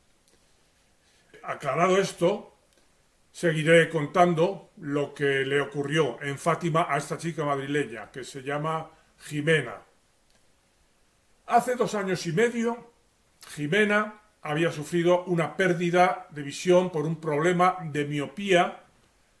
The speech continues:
hasta quedarse tan solo con un cinco por ciento de visión. Sus padres acudieron a médicos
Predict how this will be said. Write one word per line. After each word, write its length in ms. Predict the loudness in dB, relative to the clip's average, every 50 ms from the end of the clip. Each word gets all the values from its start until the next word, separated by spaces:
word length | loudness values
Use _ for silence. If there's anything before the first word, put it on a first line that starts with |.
| _ _ _ _ _ -10
hasta 400 | -10 -8 -8 -4 -2 -2 -2 -2
quedarse 500 | -2 0 2 2 0 0 0 -2 -2 -2
tan 300 | 0 2 0 0 0 -2
solo 640 | -6 -4 -2 -2 0 0 0 -2 -2 -4 -10 -16 _
con 220 | _ -6 -2 0 0
un 160 | 0 0 -2
cinco 480 | -4 -8 -8 -6 -4 -4 -2 -2 -2
por 160 | -2 -4 -8 -6
ciento 720 | -4 -2 -2 -2 -2 -2 0 2 2 2 0 -4 -12 _ _ _ _ _ _ _ _ _ _ _ _ _ -14
de 80 | -12
visión. 420 | -12 -10 -8 -6 -6 -6 -6 -8 -16 -20 _ _ _ _ _ _ _ _ _ _ _ _ _ _ _ _ _ _ _ _ _ _ _ _ _ _
Sus 200 | -18 -16 -16 -8
padres 680 | 0 4 4 6 6 6 4 2 2 -2 -8 -10 -10 -12
acudieron 680 | -12 -12 -10 -10 -10 -6 -2 0 2 2 2 2 0
a 60 | 0
médicos 880 | 2 2 2 2 2 0 -4 -4 -2 0 0 0 -2 -4 -8 -16 -20